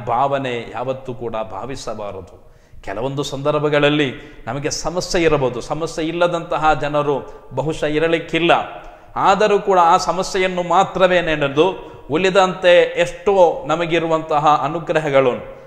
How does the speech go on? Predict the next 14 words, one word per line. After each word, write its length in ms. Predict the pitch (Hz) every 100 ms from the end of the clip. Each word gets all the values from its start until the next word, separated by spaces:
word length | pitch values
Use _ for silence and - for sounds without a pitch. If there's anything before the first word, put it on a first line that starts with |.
| -
ಆ 100 | 127
ಅನುಗ್ರಹಗಳನ್ನು 760 | 147 156 165 156 151 151 143 139
ಮರೆತು 480 | 139 160 185 185
ಬಿಡುವುದು 400 | 156 143 135 131 127 -
ಮೂರ್ಖತನಕ್ಕೆ 920 | 120 180 196 - 190 175 160 151 147 131
ಸಮಾನವಾದಂತಹ 1000 | - 127 127 123 120 120 117 113 107 113
ಕಾರ್ಯವಾಗಿದೆ. 1120 | - 104 101 101 98 95 95 95 85 - - _ -
ಆದ್ದರಿಂದ 460 | 113 113 117 113 110
ಅಲ್ಲಾಹನ 760 | 110 - 110 120 123 120 120 117
ಅನುಗ್ರಹ, 640 | 107 127 135 135 143 180 190 - - - -
ಆ 80 | 104
ಅನುಗ್ರಹವನ್ನು 680 | 123 123 - 127 120 117 117
ನಾವು 380 | 117 117 117
ನೆನೆದು 800 | 110 107 117 139 139 117 - -